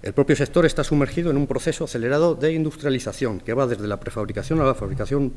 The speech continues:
parcial en taller, a sistema de montaje en obra seca con unos mayores y mejores estándares de calidad y de cumplimiento normativo. El desarrollo de sectores cuya inversión en I más D más I empiezan a aportar réditos y patentes notables aporta materiales novedosos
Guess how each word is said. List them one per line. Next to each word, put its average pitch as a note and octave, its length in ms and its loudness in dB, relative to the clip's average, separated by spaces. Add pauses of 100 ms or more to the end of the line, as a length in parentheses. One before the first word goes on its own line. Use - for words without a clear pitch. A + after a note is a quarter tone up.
(200)
parcial B2+ 440 0
en A#2+ 120 0
taller, C3+ 340 0 (520)
a - 100 -8
sistema C3+ 420 0
de B2 120 2
montaje G#2+ 500 -2
en A#2+ 80 0
obra A2+ 180 -2
seca C#3+ 380 -4 (160)
con A2+ 100 -2
unos B2+ 160 0
mayores B2+ 380 2
y - 20 -2
mejores G#2+ 320 -4
estándares A#2+ 420 -4
de F#2 100 -4
calidad G2 360 -2 (1700)
y A#2+ 120 -2
de A#2 100 2
cumplimiento A#2+ 480 2
normativo. G2+ 540 0
El F2 80 -4
desarrollo A#2 380 2
de C#3 60 4
sectores C#3 440 -2
cuya A2 180 -2
inversión A2 500 -2
en G#2+ 120 0
I B2 60 2
más A2+ 200 -2
D A#2+ 80 0
más A2+ 240 -4
I B2 100 0
empiezan B2 440 -2
a A#2 40 -2
aportar A#2 460 -4
réditos C#3+ 580 0
y G#2+ 100 -6
patentes B2 460 -2
notables B2+ 460 -2
aporta C#3+ 480 -2
materiales A#2 480 -2
novedosos C3 680 -2